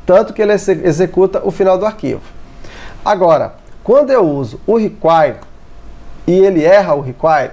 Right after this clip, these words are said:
ó o que ele me dá aqui, ó. Ele me dá um erro fatal. Erro fatal significa que a sua aplicação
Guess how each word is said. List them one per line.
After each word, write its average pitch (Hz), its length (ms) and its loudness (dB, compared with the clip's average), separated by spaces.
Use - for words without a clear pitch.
ó 175 120 2
o 185 40 -4
que 190 80 -4
ele 190 80 2
me 180 100 0
dá 175 100 2
aqui, 175 180 -4
ó. 135 180 0
Ele 151 160 -2
me 160 80 2
dá 170 220 0
um 165 120 -2
erro 240 300 2
fatal. 226 640 -4
Erro 240 260 6
fatal 190 520 2
significa 196 600 0
que 190 60 -2
a 185 80 2
sua 196 160 -2
aplicação 190 680 0